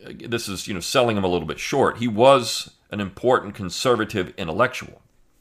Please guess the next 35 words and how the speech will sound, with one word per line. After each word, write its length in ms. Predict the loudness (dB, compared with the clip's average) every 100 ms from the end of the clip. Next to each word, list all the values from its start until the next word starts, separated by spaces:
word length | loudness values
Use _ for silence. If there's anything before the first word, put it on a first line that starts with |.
| _ _ _ _ _ _ _ _ _ _ _ _ _ _ -20 _ _ _ _ _ _ _ _ _ _ _ _
He 140 | -2
says, 240 | 4 4 4
"As 80 |
I 80 | 2
put 240 | 2 0 2
it 80 |
on 160 | 4 2
Twitter 340 | 2 4 6
as 160 | 6 4
soon 140 | 0
as 100 | 2
I 80 | 4
heard 220 | 6 4
the 80 | 2
news, 400 | 0 0 0 -4
just 360 | -6 0 0 2
saw 180 | 2 2
the 100 | 4
notice 320 | 2 2 0
that 200 | 0 0
of 200 | -6 -4
Pat 220 | 2 2
Buchanan 380 | 0 -6 -4 -2
retiring 440 | -4 0 2 2
from 160 | -2 -6
his 120 | -6
column. 420 | -4 -2 -2 -6 0
Pat's 260 | 2 2 2
column 320 | 4 4 4
was 180 | 0 0
always 480 | 2 4 4 2 0
a 80 |
model 360 | 0 2 2 0
of 100 | -8
clarity, 600 | 0 2 4 2 0 -6